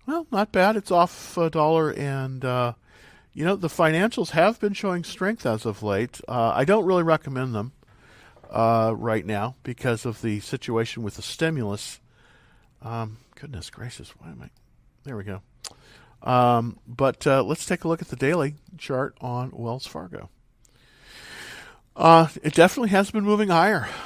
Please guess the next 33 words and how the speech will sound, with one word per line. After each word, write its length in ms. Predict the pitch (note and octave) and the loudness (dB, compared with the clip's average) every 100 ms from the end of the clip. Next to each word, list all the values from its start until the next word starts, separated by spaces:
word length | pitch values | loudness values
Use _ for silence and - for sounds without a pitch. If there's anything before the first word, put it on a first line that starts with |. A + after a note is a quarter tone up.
| - | -12
so 200 | - C#3 | -2 2
that 220 | D3 E3+ | 4 4
is 180 | E3+ D#3+ | 2 0
good. 260 | F3+ D#3+ | 0 2
This 160 | B2 D#3+ | 0 -6
is 80 | D#3+ | -8
the 80 | C#3+ | -2
daily 260 | C#3 D3+ | 0 0
chart. 260 | - A#2+ - | 0 -2 0
It's 300 | B2+ B2+ - | -2 -2 -6
come 300 | - E3 F3 | -4 -2 2
back 260 | E3+ D#3 - | 4 4 2
and 100 | C3+ | -6
it's 180 | - | -10
tested 480 | - D#3 D#3+ - C3+ | -2 0 0 -4 -8
the 100 | C#3+ | -8
twenty-one 420 | B2 C#3 D3 C3+ | -8 -6 -4 -4
day 160 | B2 A#2+ | 0 0
line, 500 | A#2+ C#3 D#3+ A2+ B2 - - - - _ | 0 0 2 0 -2 -10 -20 -20 -20 _
which 400 | - C3+ C3+ - - | -4 0 0 -4 -4
is, 500 | B2+ A#2+ A#2 - - - _ - | -2 0 -2 -8 -16 -20 _ -8
which 240 | B2 A#2+ | -6 -6
is 100 | D#3 | -10
a 20 | |
good 180 | - A3 | -6 -6
thing. 200 | - D3 - _ - | -6 -12 -16 _ -8
Uh, 300 | G#2+ G#2+ G#2 | -4 -2 -2
and 120 | A#2+ | -4
it 40 | A#2+ | -2
does 200 | D3+ F#3+ | -4 -4
look 180 | F3 | -2
like 220 | D3+ C3+ C3+ | -2 0 -2
it 160 | B2 | -4